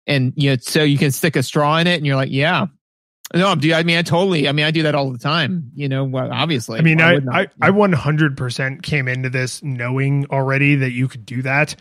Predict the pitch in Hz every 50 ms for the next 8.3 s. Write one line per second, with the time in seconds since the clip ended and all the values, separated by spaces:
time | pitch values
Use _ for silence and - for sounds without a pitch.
0 | - _ _ _ _ - - - 139 131 127 120 117 113 - 131 - _ _ _
1 | _ _ _ _ - - 180 165 - - 165 165 160 147 139 - - - - _
2 | _ _ - - - - - - 190 185 190 165 185 180 170 170 156 147 135 151
3 | 151 156 160 156 156 147 143 - - - 156 151 151 147 151 147 143 - 147 147
4 | 147 147 139 - 147 147 139 - 147 139 139 143 - 139 - 156 151 147 143 123
5 | 139 143 147 147 143 143 143 143 139 127 120 117 127 131 135 139 143 143 135 127
6 | 127 120 127 127 131 123 120 131 120 113 131 120 123 120 - - 190 208 175 160
7 | 156 143 - 151 160 143 131 127 117 113 113 117 127 135 127 123 120 117 - -
8 | 123 120 120 - -